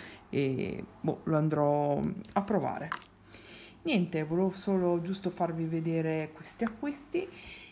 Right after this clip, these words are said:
e ho fatto un video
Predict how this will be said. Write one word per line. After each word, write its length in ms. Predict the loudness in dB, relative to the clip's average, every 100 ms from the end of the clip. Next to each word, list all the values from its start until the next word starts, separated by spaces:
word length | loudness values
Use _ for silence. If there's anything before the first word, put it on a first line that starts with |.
| -6
e 720 | -2 0 0 0 -2 -2 -2
ho 80 | 0
fatto 400 | 0 0 2 2
un 160 | 2
video 680 | 2 4 4 4 2 0 -4